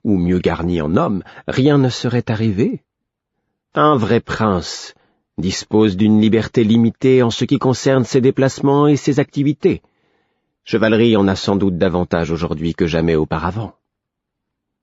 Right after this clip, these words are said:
Sauf qu'il ne peut plus revenir à Castelserre. Cette idée m'apparut en un éclair, et je me pétrifiais, les mains pleines d'éclats de poterie.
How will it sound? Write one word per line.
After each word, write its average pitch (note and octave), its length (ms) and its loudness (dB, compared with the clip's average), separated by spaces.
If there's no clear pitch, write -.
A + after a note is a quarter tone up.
Sauf - 420 -10
qu'il E2+ 160 -4
ne F2 60 -2
peut F2+ 120 -4
plus G#2 140 -2
revenir F#2 360 -2
à F2+ 80 -4
Castelserre. - 640 -8
Cette - 240 -6
idée C3 180 0
m'apparut G#2+ 540 -2
en G2 160 -2
un G2 120 2
éclair, C#2+ 480 -4
et F#2+ 80 0
je F#2 80 2
me G2+ 120 4
pétrifiais, - 640 -8
les G2 140 0
mains G2 240 2
pleines F2 360 -2
d'éclats F2 320 -4
de D#2 80 -8
poterie. - 380 -12